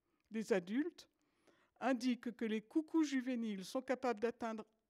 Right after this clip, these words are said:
indépendamment leur propre quartier d'hivernage en étant seulement guidés par leur programme migra-, migratoire inné. C'est génétique chez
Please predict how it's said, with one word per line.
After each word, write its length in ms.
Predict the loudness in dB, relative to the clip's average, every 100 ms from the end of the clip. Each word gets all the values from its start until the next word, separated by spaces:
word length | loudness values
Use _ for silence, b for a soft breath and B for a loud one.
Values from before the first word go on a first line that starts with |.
| _ _ _ 0
indépendamment 960 | 0 2 0 0 0 2 2 2 0 0
leur 220 | -2 -2
propre 500 | _ 2 2 2 -4
quartier 420 | -4 -6 -4 -6
d'hivernage 720 | -4 -4 -4 -2 -2 -4 -8 -18 b b b
en 160 | -4 0
étant 300 | 0 0 -4
seulement 400 | 0 -2 0 -2
guidés 280 | -4 -4 -4
par 180 | -4 -4
leur 160 | -4
programme 480 | -4 -6 -4 -4 -4
migra-, 360 | -6 -6 -4 -4
migratoire 680 | -8 -8 -8 -6 -4 -4 -6 -4
inné. 380 | -2 -2 -2 -6 _ _ _ _
C'est 140 | -8 -4
génétique 540 | -2 -2 -4 -8 -14
chez 180 | -12